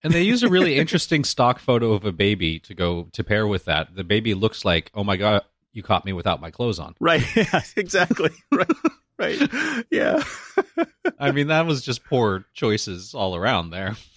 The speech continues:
Speaker 2: Yeah. <laughs> Yeah. I, I love that, that Freddy uses a default password of one two three and doesn't seem to have a privacy policy. <laughs>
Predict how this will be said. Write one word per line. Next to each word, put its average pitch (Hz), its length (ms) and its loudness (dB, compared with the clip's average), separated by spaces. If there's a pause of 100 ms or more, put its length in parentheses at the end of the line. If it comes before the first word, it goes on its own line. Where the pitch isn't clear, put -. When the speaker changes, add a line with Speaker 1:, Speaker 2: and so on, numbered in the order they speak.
(300)
Speaker 2:
Yeah. 160 380 4
<laughs> - 40 -6 (680)
Yeah. 139 320 0
I, 151 280 -2
I - 20 2
love 151 320 4
that, 143 320 2
that 139 240 -2
Freddy 156 240 2
uses 139 340 0
a 139 80 2
default 127 400 -4
password 127 440 0
of 123 80 0
one 123 180 2
two 123 180 -2
three 127 360 2
and 175 180 -2
doesn't 233 280 0
seem 233 260 0
to 220 80 2
have 202 240 2
a 117 80 0
privacy 107 460 0
policy. 117 540 0 (400)
<laughs> - 0 -